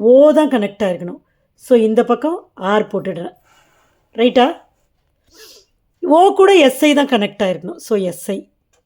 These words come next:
இப்போ இந்த பக்கம் ஓவே போட்டுடுறேன். இந்த எஸ் ஐக்கு பக்கத்துல மூணு ஓ போட்டேன், அப்போ ஒரு ஆர் போடணும்.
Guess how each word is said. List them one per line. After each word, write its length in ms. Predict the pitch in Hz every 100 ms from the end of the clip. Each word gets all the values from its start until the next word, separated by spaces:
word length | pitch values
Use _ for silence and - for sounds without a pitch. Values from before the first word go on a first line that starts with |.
| _ _ _ _ _ _ _ _ _ _ _ -
இப்போ 120 | 269
இந்த 80 | 220 196
பக்கம் 240 | 202 226 220
ஓவே 180 | 220 214
போட்டுடுறேன். 380 | 214 165 165 - _ _ _ _ _ _ _ _ _ _ - - _ _ - 269
இந்த 100 | 294 294
எஸ் 120 | 381
ஐக்கு 140 | 330 285
பக்கத்துல 280 | 302 294 339 277
மூணு 200 | 294 330 330 330
ஓ 20 | 320
போட்டேன், 300 | 220 220 - 247
அப்போ 120 | 220 277 202
ஒரு 160 | 226 247 226 214
ஆர் 220 | 226 202
போடணும். 340 | 185 165 -